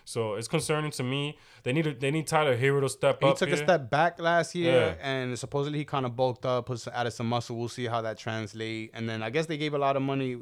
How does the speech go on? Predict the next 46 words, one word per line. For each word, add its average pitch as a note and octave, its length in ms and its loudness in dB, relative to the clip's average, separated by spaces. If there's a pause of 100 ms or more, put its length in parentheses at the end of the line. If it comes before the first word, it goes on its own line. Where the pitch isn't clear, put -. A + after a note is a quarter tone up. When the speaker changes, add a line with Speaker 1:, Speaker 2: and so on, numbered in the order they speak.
Speaker 2:
and A#2 120 -4
an A2+ 60 -4
extension A#2 400 -6
to - 100 -12
Duncan A2 340 -6
Robinson, G#2 540 -2
Speaker 1:
Yeah. G2+ 40 -6
Speaker 2:
so G2 140 -10
we G#2 60 -8
gotta A2 140 -6
see A#2 120 -10
how G#2 140 -6
he G#2 60 -4
responds G2+ 500 -8
to - 40 -14
the F#2+ 80 -12
big G2+ 180 -12
money G2+ 200 -6
now G2+ 160 -8
he's G2+ 160 -14
paid. - 300 -14 (520)
Speaker 1:
I B2+ 60 -6
like E3 180 2
P F#3+ 140 -2
J E3+ 160 2
Tucker. F3 420 0
Speaker 2:
We A#2+ 80 -2
Speaker 1:
I G3+ 40 6
Speaker 2:
got - 40 6
Speaker 1:
like, B3+ 40 2
Speaker 2:
a B3 100 -2
good - 80 -6
team, F3+ 320 0
but A#2 200 0
Speaker 1:
I B2 40 -6
like C3+ 100 -2
Speaker 2:
yeah, B2 140 2
Speaker 1:
P G2 60 -4
J C#3 60 -6
Speaker 2:
Butler D3 220 2
Speaker 1:
Tucker. D3 100 4
Speaker 2:
has C#3+ 120 -2
to B2 60 -10
stay A#2+ 200 -4
healthy, A2 400 -4
obviously. G2+ 500 -4